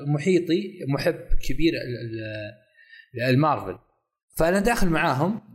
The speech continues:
برضو أنا محب المارفل، لكن مو لمستواهم، هم مرة مارفل فانز يعني بشكل كبير. ف-، أنا داخل معاهم بشوف العمل، لكن أذهلني صراحة، أذهلني إخراجيًا.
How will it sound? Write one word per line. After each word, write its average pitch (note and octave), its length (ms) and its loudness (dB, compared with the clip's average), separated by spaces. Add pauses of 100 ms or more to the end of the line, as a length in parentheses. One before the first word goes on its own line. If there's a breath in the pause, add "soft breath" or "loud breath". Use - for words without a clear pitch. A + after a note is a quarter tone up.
برضو G3 220 2
أنا E3+ 80 2
محب E3 200 0
المارفل، F3+ 340 2
لكن F3+ 180 2
مو F#3 100 2
لمستواهم، D3+ 500 2
هم C3 200 0
مرة D#3 240 0
مارفل C3 340 2
فانز C3+ 540 -2
يعني A#2 360 -4
بشكل B2 280 0
كبير. G#2 260 -6 (540 loud breath)
ف-، - 120 0 (1120)
أنا D3+ 140 2
داخل G3 260 2
معاهم F#3 480 2 (1000)
بشوف G#3+ 280 4
العمل، G3+ 400 0 (140)
لكن C3+ 220 -8 (180)
أذهلني F3+ 680 -12
صراحة، - 400 -8
أذهلني C#3+ 340 0
إخراجيًا. A#2 800 0